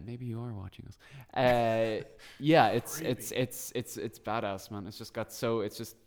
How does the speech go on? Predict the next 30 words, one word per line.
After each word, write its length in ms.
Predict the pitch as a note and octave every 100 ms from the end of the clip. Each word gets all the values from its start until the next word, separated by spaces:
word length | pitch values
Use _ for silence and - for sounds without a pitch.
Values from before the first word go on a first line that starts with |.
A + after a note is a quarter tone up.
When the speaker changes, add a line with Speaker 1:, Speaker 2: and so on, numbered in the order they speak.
| _ -
Speaker 1:
I'll, 220 | A2+ -
I, 60 | - - -
uh, 60 | - - -
there's 180 | - C3
a 60 | C3
really 200 | C3+ C#3+
nice 160 | C3+
kind 140 | - A#2+
of 60 |
verse 220 | G#2+ A#2 -
chorus 360 | - A#2 B2+
structure, 420 | - - C3+ - C#3+
but 160 | A2
every 160 | A2 A2+
now 100 | A2+
and 80 | A2
again 180 | A2
Speaker 2:
Mm. 40 | G#2+
Speaker 1:
he'll 120 | G#2+
just 200 | G#2 -
take 420 | - G#2+ - - - _
his 160 | A#2+ A2
own 380 | A2+ A2+ G#2+ G2
random 380 | G#2 G#2+ A2
middle 200 | G2+ G#2
section. 460 | G#2+ G#2+ - A2 G#2 - - - - -
And 80 | C3
it's 140 | C#3
all, 520 | F3+ G3 G#3 F3+ - -
like, 340 | C#3 C3 -